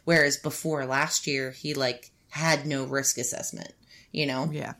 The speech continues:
Speaker 1: Which is where Danny's at, I think. Like, they're, like, kind of trying to be like,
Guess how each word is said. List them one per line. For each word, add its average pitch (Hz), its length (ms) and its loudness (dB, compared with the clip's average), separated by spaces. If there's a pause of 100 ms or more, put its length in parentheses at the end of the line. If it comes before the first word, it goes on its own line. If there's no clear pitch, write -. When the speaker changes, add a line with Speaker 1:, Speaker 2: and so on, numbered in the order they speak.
(560)
Speaker 1:
Which 170 240 6
is 139 160 -2
where 127 180 0
Danny's 143 460 4
at, 123 260 -4
I 143 120 0
think. - 400 -8
Like, 131 200 -2
they're, 139 180 2
like, 120 280 -2
kind 135 320 -2
of 131 140 -4
trying 135 420 0
to - 100 -6
be 135 180 -4
like, 113 360 -10